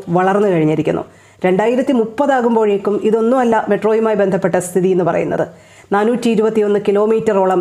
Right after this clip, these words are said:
ദൈർഘ്യത്തിൽ വിവിധ ലൈനുകളിൽ നൂറ്റി തൊണ്ണൂറ്റിയേഴ് സ്റ്റേഷനുകളിലായി പടർന്നു കിടക്കുന്ന ഒരു വലിയ പ്രസ്ഥാനമായി മെട്രോ മാറുന്നതിനുള്ള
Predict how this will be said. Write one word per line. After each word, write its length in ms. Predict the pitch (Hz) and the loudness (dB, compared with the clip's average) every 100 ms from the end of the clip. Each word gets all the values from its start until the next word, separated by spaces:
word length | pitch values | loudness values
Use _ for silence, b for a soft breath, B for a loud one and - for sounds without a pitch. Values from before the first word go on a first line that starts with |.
| 180 | 0
ദൈർഘ്യത്തിൽ 500 | 180 175 185 180 262 - B B B | 0 0 -2 -2 -4 -6 B B B
വിവിധ 320 | 196 220 220 214 - | 0 0 0 -2 0
ലൈനുകളിൽ 560 | 190 196 226 202 196 311 - B B | 0 2 0 2 0 -2 -6 B B
നൂറ്റി 260 | 196 247 294 | -2 0 -2
തൊണ്ണൂറ്റിയേഴ് 640 | 254 226 247 254 233 214 208 | 0 0 0 0 0 0 -2
സ്റ്റേഷനുകളിലായി 880 | - 214 233 233 254 233 226 208 202 | 0 0 0 0 0 0 0 0 0
പടർന്നു 400 | 185 196 208 240 | 0 0 2 2
കിടക്കുന്ന 360 | 226 208 214 226 | 0 0 -2 0
ഒരു 120 | 226 | 0
വലിയ 280 | 214 214 262 | 0 0 0
പ്രസ്ഥാനമായി 600 | 247 208 240 240 233 214 | -2 -2 -2 0 0 0
മെട്രോ 340 | 202 196 220 226 208 | -2 -2 -2 0 0
മാറുന്നതിനുള്ള 640 | 214 240 254 247 226 | 0 0 0 0 0